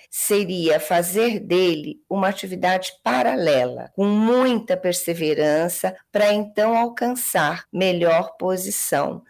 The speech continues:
dentro da nossa sociedade.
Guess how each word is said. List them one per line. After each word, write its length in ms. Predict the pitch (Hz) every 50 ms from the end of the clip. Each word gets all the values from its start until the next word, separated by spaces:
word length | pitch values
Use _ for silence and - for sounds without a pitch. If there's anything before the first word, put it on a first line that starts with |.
| _ -
dentro 580 | 196 196 196 196 202 214 220 220 - 226 262 202
da 180 | 196 190 208
nossa 440 | 196 170 156 147 147 156 - - 170
sociedade. 1040 | - - - 156 - - - 185 220 220 - - - - - _ - - - -